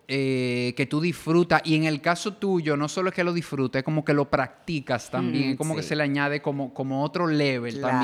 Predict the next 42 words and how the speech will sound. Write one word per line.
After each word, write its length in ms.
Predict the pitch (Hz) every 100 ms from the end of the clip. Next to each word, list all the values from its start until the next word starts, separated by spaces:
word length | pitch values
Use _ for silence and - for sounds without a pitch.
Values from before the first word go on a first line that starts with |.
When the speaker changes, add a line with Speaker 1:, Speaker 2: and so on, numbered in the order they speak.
| 117
Speaker 2:
Claro. 60 |
Speaker 1:
Porque 140 | 143 143
hay 80 | 147
veces, 380 | 170 - 175 175 - _ _ _ _ _ _ _ - -
yo 540 | 139 131 151 160 170 160
disfruto 400 | 143 151 151 151
muchísimo 520 | 127 - - 127 120
lo 140 | 113
que 140 | 117 117
hago 300 | 127 117 107
ahora 200 | 117 120
mismo. 400 | 131 113 104 85 _ -
Eh, 420 | 104 101 101 92
bueno, 220 | 104 113
yo 120 | 104 110
vengo 180 | 120
de 60 | 120
una 120 | 120
vida 180 | 120 120
corporativa 580 | - 110 117 113 156 160
de 60 | 123
muchos 320 | 120 131 160
años, 240 | 165 160
hice 220 | 123 117
un 100 | 127
cambio 420 | 123 151 143 139 - - - - _ -
y 120 | 135
yo 120 | 135
disfruto 400 | 139 - 139 131
mucho, 260 | 147 175 170
pero 160 | 135
en 60 | 131
el 60 |
caso 280 | 123 131 147
tuyo, 340 | 143 147 175 175
tú 200 | 147 147
estás 280 | - 151
como 560 | - 165 156 165 - -
adentro, 760 | - - 127 98 160 139 - 233
o 40 |
sea, 220 | 175 135 120
tú, 180 | 143